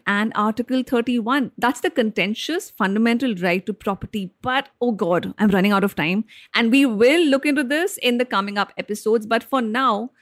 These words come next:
in Sakal Papers versus Union of India, nineteen sixty-one, the Supreme Court held that these newspaper regulations were not constitutional and struck them down.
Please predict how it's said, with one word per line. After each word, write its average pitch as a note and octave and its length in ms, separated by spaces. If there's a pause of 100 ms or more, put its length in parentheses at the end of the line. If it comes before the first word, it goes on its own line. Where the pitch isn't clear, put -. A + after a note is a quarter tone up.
(380)
in D#4+ 180
Sakal G#3 560
Papers F#3 540
versus G3 440
Union G#3+ 280
of A3 160
India, A#3 300
nineteen C4 340
sixty-one, B3+ 600 (720)
the B3+ 80
Supreme A3 380
Court A3+ 220
held F#3+ 400
that F3 240
these G3+ 320
newspaper F#3+ 420
regulations F3+ 720
were F#3+ 140
not E3+ 280
constitutional G3+ 920
and C4+ 280
struck C#4 440
them C4 400
down. A3 400